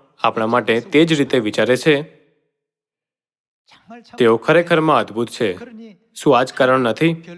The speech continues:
કે પરમેશ્વર આપણને આકાશમાંના તારાઓની જેમ સર્વકાળ પ્રકાશિત થવાની મહિમાનો વાયદો કરે છે?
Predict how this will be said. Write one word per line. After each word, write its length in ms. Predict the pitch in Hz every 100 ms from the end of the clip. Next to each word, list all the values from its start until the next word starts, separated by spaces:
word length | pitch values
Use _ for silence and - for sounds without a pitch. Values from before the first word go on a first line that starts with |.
| 170 156 151 - 143 -
કે 80 |
પરમેશ્વર 440 | 147 120 143 160 165
આપણને 340 | 131 143 143
આકાશમાંના 500 | 117 131 131 143 143
તારાઓની 440 | 135 113 120 123 127
જેમ 280 | 135 123 151 175 208 _ _ _ _ 196
સર્વકાળ 420 | 180 139 151 156 160
પ્રકાશિત 540 | 127 117 131 151 143
થવાની 320 | 127 120 131
મહિમાનો 500 | 123 113 120 127 127
વાયદો 320 | 110 101 110
કરે 260 | 110 101 104
છે? 240 | - 95